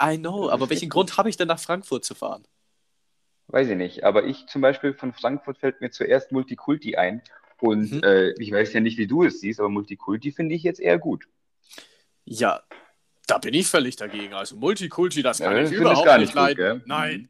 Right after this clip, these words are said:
Speaker 1: auf gar keinen Fall. Nee, aber warst, wa-, warst du auch schon mal in Frankfurt?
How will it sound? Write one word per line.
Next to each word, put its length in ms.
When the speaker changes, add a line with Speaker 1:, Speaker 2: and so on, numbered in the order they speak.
Speaker 1:
auf 200
gar 180
keinen 300
Fall. 340
Nee, 160
aber 180
warst, 340
wa-, 140
warst 240
du 100
auch 120
schon 100
mal 100
in 60
Frankfurt? 400